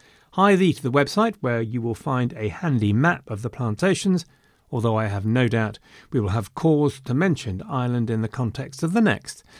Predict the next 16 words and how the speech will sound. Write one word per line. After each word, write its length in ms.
the 100
last, 460
and 200
greatest 480
of 60
the 80
Jacobean 520
favourites. 560
I 80
speak 480
of 140
that 200
gorgeous 440
dresser, 460
George 380
Villiers, 500